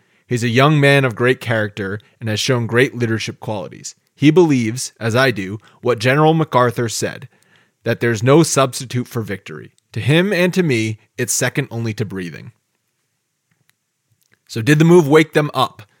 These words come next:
The Yankees lost the next two games, but pulled it together and went twenty and seven in June.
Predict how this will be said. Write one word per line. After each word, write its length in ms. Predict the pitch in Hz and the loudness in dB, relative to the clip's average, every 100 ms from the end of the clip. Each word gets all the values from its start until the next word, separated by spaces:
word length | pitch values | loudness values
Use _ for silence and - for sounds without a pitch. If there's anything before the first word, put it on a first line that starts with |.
| _ _ _ | _ _ _
The 100 | - | -4
Yankees 260 | 139 156 143 | -2 0 0
lost 340 | 127 151 165 | 4 2 2
the 80 | 151 | 0
next 240 | 147 143 - | -2 -2 -2
two 160 | 135 | -2
games, 380 | 110 113 113 101 | -2 -4 -4 -8
but 180 | 104 - | -10 -10
pulled 300 | - 135 131 | -4 -2 0
it 80 | - | -2
together 440 | 117 110 104 107 | -4 -2 -2 -4
and 160 | 104 104 | -4 -6
went 200 | 104 - | -8 -10
twenty 380 | - 131 147 | -6 -2 0
and 120 | 139 120 | -2 -2
seven 380 | - 120 110 | -2 -2 -2
in 140 | 101 95 | -6 -8
June. 360 | 98 90 76 | -10 -14 -16